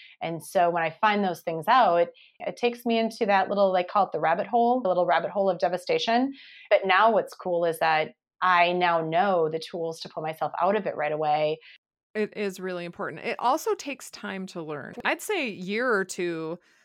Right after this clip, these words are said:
Speaker 2: after, and it would be longer without support.
Speaker 1: Absolutely.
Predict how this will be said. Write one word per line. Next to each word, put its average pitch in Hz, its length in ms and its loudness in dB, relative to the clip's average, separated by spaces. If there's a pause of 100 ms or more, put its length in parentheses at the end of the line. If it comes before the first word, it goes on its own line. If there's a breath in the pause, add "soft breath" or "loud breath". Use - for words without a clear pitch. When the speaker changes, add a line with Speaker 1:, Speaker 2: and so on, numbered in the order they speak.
(180 soft breath)
Speaker 2:
after, 190 720 2 (200)
and 196 380 0
it 285 120 -4
would 381 140 0
be 311 140 -4
longer 220 500 2
without 190 320 -2
support. 185 540 -4 (920)
Speaker 1:
Absolutely. 196 760 2